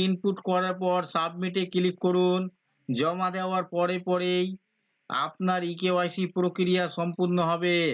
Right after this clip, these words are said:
তো এই ছিল বন্ধুরা আজকের এই ভিডিও আপনাদের জন্য। আশা করছি ভিডিও আপনাদের কাছে খুব তথ্যমূলক। ভিডিও ভালো লাগলে অবশ্যই লাইক করবেন, শেয়ার করে আপনার সকল বন্ধুদের সাহায্য করবেন, আর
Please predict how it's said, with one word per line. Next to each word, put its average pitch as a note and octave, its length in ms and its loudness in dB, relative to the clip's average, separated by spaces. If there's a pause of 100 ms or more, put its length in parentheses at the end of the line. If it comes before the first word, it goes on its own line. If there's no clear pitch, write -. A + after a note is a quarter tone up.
(160)
তো E3 80 0 (200)
এই F#3 100 0
ছিল G3+ 220 -2 (100)
বন্ধুরা G3 480 2
আজকের E3 400 0
এই G3+ 120 2
ভিডিও G3 400 0
আপনাদের F3+ 560 0
জন্য। F#3+ 260 2 (840)
আশা C#3+ 300 -4
করছি F#3+ 320 0
ভিডিও F#3 340 0
আপনাদের F3+ 380 -2
কাছে F3+ 260 0
খুব F3+ 280 2
তথ্যমূলক। F#3 760 2 (560)
ভিডিও E3 300 0
ভালো F3 240 0
লাগলে F#3 300 0
অবশ্যই F#3 500 0
লাইক F3+ 220 -2
করবেন, F#3 460 2 (440)
শেয়ার F3 360 0
করে F#3 260 0
আপনার F3 320 -2
সকল F3 320 -2
বন্ধুদের F3+ 480 2
সাহায্য E3+ 520 -2
করবেন, F#3 500 2 (560)
আর C#3+ 140 0